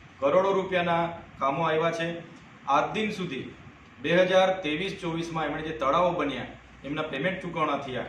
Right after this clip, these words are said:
એની માહિતી ખુદ એમના ડી સી એફ આપી નથી શકતા, કેટલું ખોદકામ થયું છે, કેટલું બાકી છે. આ વર્ષે પણ માર્ચમાં જે પેમેન્ટો એક એક રેન્જમાં પાંચ પાંચ કરોડના પેમેન્ટો થયા છે, એનું એક પણ કામ આજના ધોરણે સ્થળ પર ચાલુ કરવામાં આવ્યા નથી.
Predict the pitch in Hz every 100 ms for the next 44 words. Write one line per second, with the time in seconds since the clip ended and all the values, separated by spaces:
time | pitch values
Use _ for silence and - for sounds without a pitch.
0 | - 139 170 135 165 185 196 196 185 185
1 | 160 160 143 135 190 190 160 156 156 135
2 | 143 127 - 113 104 - - - 143 143
3 | 165 151 - - - - - 143 143 156
4 | 160 165 156 156 165 151 147 147 135 127
5 | 147 127 - - - - 165 190 196 202
6 | 196 190 196 160 143 151 185 185 180 180
7 | - 156 175 175 185 190 190 - - -
8 | 147 196 220 208 180 170 175 170 151 143
9 | 180 175 175 170 165 170 170 156 160 165
10 | 156 165 170 165 156 156 139 143 - 190
11 | 190 175 175 151 104 - - - - -
12 | 120 156 175 190 156 156 160 160 151 -
13 | 143 139 156 - 143 135 147 143 135 139
14 | 139 131 127 135 151 156 180 120